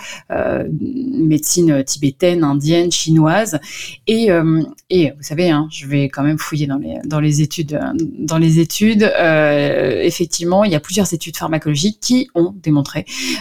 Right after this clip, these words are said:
euh, que ces petites baies, elles avaient des effets, euh, protecteurs, alors au niveau cardiovasculaire, au niveau hépatique et ce qui va nous intéresser aujourd'hui, au niveau cutané, quoi.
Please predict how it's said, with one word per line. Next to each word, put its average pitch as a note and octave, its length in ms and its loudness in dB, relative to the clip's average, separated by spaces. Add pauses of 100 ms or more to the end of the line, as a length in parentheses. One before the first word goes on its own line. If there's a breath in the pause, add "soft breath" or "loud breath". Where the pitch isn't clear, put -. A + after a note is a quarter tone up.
(100)
euh, D3+ 240 2
que G3 400 2
ces D#3+ 160 -6
petites D3+ 240 -6
baies, F3+ 140 2
elles F#3 200 0
avaient D#3+ 160 2
des D#3 260 2
effets, G3+ 420 2
euh, C#3+ 120 2
protecteurs, D#3 840 0
alors D3 160 0
au D#3 80 4
niveau D#3+ 360 4
cardiovasculaire, D3 760 0
au - 20 2
niveau D3+ 160 2
hépatique D3 540 -4 (100)
et E3+ 300 4 (100)
ce - 100 -16
qui - 120 -4
va D3+ 80 2
nous D3 120 0
intéresser C#3+ 520 -4
aujourd'hui, D#3 540 0 (300 loud breath)
au G#3 60 4
niveau D#3+ 300 4
cutané, C3+ 480 -4
quoi. - 100 -18